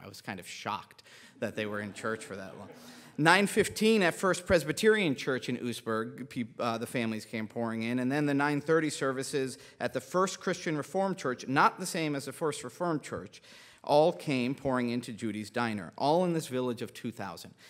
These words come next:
Throughout the day, I learned many of them would go back that night. Three of those four churches had six P M services that the whole family would go to.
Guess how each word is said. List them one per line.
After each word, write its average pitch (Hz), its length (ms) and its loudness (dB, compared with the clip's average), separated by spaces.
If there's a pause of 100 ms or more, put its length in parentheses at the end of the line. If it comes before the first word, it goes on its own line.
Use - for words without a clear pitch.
(160)
Throughout 135 260 0
the 160 60 -2
day, 131 300 0
I 117 140 0
learned 123 440 0
many 160 220 0
of 170 140 -4
them 160 240 0
would 139 160 -6
go 139 160 -2
back 143 340 -2
that 143 220 -4
night. 143 440 -6 (220)
Three 151 160 -2
of 165 120 -4
those 165 160 0
four 170 220 -4
churches 185 420 -8
had 135 140 -10
six - 420 -8
P 151 220 -6
M 143 140 -6
services 147 540 -8
that 107 160 -12
the 110 80 -8
whole 113 140 -6
family 117 340 -6
would 117 140 -10
go 127 140 -4
to. - 220 -14